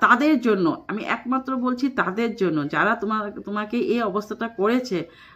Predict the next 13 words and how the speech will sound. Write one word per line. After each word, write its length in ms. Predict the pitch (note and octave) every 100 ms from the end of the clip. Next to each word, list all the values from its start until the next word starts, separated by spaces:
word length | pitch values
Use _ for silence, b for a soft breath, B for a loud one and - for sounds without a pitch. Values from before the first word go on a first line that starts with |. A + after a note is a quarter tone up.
| _
তাদেরকে 460 | - F#3+ G#3+ C4+ C#4
দেখানোর 600 | A3 F3 - B3+ C4 B3+
জন্য 520 | G#3 A3+ A#3 G#3+ A#3+ B3+ B B -
তুমি 400 | A3+ A#3 D4+ - _
নিজেকে 440 | G3 G#3 A3+ A#3 A#3+
নিজে 300 | G#3+ G#3 A#3+
বদলাও, 580 | F3+ F#3 F#3+ A3 B3+
নিজেকে 460 | D4 G3+ F#3+ G3+ A3+
তুমি 280 | A3 G#3 G#3
ভালো 280 | F#3 - F#3
রাখার 300 | A3 A3 B3
চেষ্টা 320 | G#3+ G3+ A3+
করো, 300 | A3 G3+ G#3+